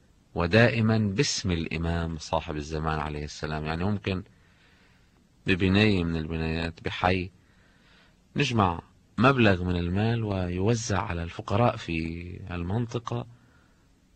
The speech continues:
على أساس أن هذه هدية من الإمام صاحب الزمان عجل تعالى فرجه الشريف. أيضًا إقامة مجالس الدعاء والزيارة له عليه السلام، خصوصًا دعاء الندب، الاهتمام بدعاء الندب طبعًا في وقته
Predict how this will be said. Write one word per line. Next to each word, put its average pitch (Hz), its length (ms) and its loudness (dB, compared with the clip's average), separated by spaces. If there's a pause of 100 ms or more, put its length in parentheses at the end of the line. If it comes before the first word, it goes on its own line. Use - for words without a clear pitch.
(200)
على 95 200 4
أساس - 320 -2
أن 85 140 0
هذه 90 400 0
هدية 85 300 -2
من 80 120 -2
الإمام 80 380 -4
صاحب 78 320 -6
الزمان 78 320 -6
عجل 78 260 -8
تعالى 78 280 -8
فرجه 78 320 -10
الشريف. - 440 -14 (1200)
أيضًا 147 440 4 (120)
إقامة 123 500 2
مجالس 107 600 2
الدعاء 85 720 -2
والزيارة 80 640 -4 (340)
له 76 380 -6 (100)
عليه 78 180 -8
السلام، 90 420 -6
خصوصًا 87 600 -4 (840)
دعاء 80 360 0
الندب، 76 320 -6
الاهتمام 78 800 -6
بدعاء 76 600 -8
الندب 85 240 -8
طبعًا 95 300 -2
في 85 180 -8
وقته - 460 -6